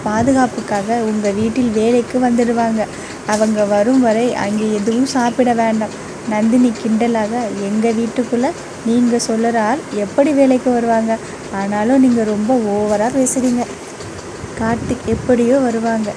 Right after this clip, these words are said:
நந்தினி, "என்ன மேஜிக் பண்ணுவீங்களா?" கார்த்திக், "அதை பத்தி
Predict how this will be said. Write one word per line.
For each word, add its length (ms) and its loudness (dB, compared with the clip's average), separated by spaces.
நந்தினி, 460 2
"என்ன 260 0
மேஜிக் 480 -2
பண்ணுவீங்களா?" 540 -4
கார்த்திக், 500 -2
"அதை 220 4
பத்தி 300 -2